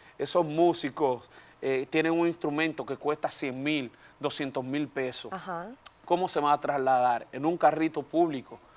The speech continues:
Speaker 2: Ujú.
Speaker 1: ¿Cómo? A veces necesitan la manera de trasladarse. Eh, un concierto lleva
Speaker 2: <clears throat>
Speaker 1: ensayos, eh,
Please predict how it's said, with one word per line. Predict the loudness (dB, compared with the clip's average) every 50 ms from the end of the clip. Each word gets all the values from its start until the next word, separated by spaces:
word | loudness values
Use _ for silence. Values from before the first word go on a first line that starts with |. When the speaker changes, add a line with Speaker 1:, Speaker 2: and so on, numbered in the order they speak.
| -14
Speaker 2:
Ujú. | -14 -12 -12 -12 -8 0
Speaker 1:
¿Cómo? | 2 4 4 4 0 -8 -10 -14 -8
A | -6
veces | -6 -2 -2 -2 -2
necesitan | -2 -4 -4 -6 -10 -4 -2 -2 -2 0 0 -2 0 2
la | 0 0
manera | 0 -2 -2 0 4 6 6 6
de | 6 2
trasladarse. | 0 -4 -2 0 2 2 6 6 8 8 6 4 2 -6 -12 -14 -14 -14 -20 -20 -16 -6
Eh, | -2 0 0 0
un | 0 -4 -4
concierto | -2 -2 -2 -2 0 0 2 2 2 0 -2 -4
lleva | -2 2 2 4 8 10 10 10 8 6 0
Speaker 2:
<clears throat> | -12 -12
Speaker 1:
ensayos, | -8 -6 -6 -4 -4 -4 2 6 8 10 10 8 8 4 -2 -10 -10 -12 -14 -18 -18 -20 -20 _
eh, | -8 -4 -2 -2 -2 -2 -4